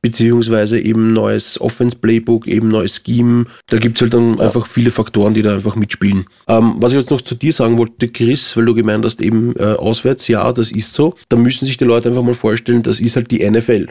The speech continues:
Speaker 1: Diese Teams spielen nicht umsonst in der N F L eben, hier ist in der National Football League, meine ich. Wenn man in dieser Liga spielt, dann hat man ein gewisses Level. Auch die Spieler, die dort spielen, haben ein gewisses Level. Brauchen sie auch, weil die, diese, diese Menschen werden gedraftet von College eben. Das sind die besten Spieler von College.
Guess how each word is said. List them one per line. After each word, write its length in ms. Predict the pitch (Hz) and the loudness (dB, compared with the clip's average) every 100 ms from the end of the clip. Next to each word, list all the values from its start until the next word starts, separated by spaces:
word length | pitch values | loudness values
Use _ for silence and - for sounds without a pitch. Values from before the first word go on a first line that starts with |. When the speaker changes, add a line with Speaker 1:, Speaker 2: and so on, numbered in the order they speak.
| - | -2
Speaker 1:
Diese 320 | 120 120 120 | 2 4 2
Teams 320 | 117 127 156 160 | 0 0 2 0
spielen 260 | - 131 | 0 0
nicht 160 | 135 117 | 0 0
umsonst 440 | 110 110 110 - | 0 2 0 0
in 100 | 147 | 0
der 100 | 143 | 2
N 120 | 113 123 | 2 2
F 140 | 120 | 0
L 220 | 92 120 | 0 2
eben, 420 | - 123 151 185 - | 2 2 2 0 0
hier 100 | 123 | 0
ist 80 | 117 | 2
in 60 | |
der 100 | 117 | 2
National 380 | 110 110 - 120 | 2 0 0 0
Football 360 | - 123 135 139 | 0 -2 0 0
League, 140 | 156 | 2
meine 200 | 143 160 | 2 0
ich. 140 | 185 - | -2 0
Wenn 160 | 113 | 4
man 180 | 120 123 | 4 2
in 60 | 123 | 2
dieser 240 | 123 123 | 0 0
Liga 200 | 123 123 | 0 0
spielt, 500 | 120 - 139 151 - | -2 0 -2 -2 -2
dann 340 | 123 123 117 113 | 2 2 0 -2
hat 220 | 104 - | -4 0
man 120 | 131 | 0
ein 60 | 127 | 2
gewisses 360 | 127 120 120 | 0 0 0
Level. 280 | 123 135 104 | 2 2 0
Auch 100 | 110 | 0
die 100 | 117 | -2
Spieler, 280 | - 151 131 | -2 0 2
die 100 | 107 | 0
dort 120 | 98 | -2
spielen, 200 | - 113 | 0 2
haben 80 | 110 | 2
ein 40 | 107 | 0
gewisses 320 | 110 110 107 | -2 -2 -2
Level. 300 | 98 120 143 - - - - | 0 0 -2 -6 -20 -20 -2
Brauchen 260 | 107 131 131 | 0 2 2
sie 120 | 110 | 2
auch, 220 | 101 117 | 0 0
weil 80 | 113 | 0
die, 200 | 117 110 | 2 0
diese, 260 | 113 113 113 | 0 0 0
diese 260 | 113 117 | 2 2
Menschen 460 | 110 110 - 135 127 | 2 0 0 -2 0
werden 260 | 107 101 113 | 0 2 0
gedraftet 540 | 120 113 127 - 110 | 0 0 -2 -4 -4
von 160 | 110 104 | -4 -2
College 400 | 101 107 107 98 | 0 0 0 0
eben. 220 | 110 120 | 0 0
Das 100 | 113 | 0
sind 180 | 117 113 | 0 -2
die 40 | |
besten 300 | 107 87 - | -2 -2 -4
Spieler 260 | 113 117 117 | -2 0 2
von 160 | 117 | 0
College. 380 | 113 143 - - | 0 0 -2 -8